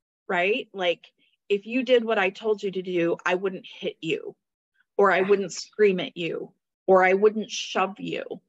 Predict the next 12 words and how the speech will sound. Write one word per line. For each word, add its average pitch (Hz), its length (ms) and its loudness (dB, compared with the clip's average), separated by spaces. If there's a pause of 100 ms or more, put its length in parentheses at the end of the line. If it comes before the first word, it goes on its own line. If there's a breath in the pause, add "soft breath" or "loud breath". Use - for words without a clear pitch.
(160)
right? 180 600 2
And 190 200 2
so 196 240 4
there's 190 360 4
this 170 200 4
sense 247 500 -4
of, 180 340 -2
"Well, 165 520 -4
it 185 180 -2
must 180 340 -4
be 170 180 -6
me." 156 440 -10